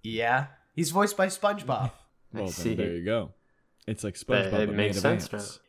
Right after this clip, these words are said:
Speaker 3: A T and T is selling off Warner Media, which includes Warner Brothers, C N N, and H B O, to Discovery,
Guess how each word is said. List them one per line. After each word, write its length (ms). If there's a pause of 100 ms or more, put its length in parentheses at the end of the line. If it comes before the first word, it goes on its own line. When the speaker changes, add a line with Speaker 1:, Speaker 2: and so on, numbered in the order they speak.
(140)
Speaker 3:
A 120
T 220
and 80
T 220
is 120
selling 280
off 200
Warner 300
Media, 640
which 240
includes 540
Warner 340
Brothers, 460
C 260
N 140
N, 260
and 180
H 280
B 180
O, 300 (260)
to 120
Discovery, 580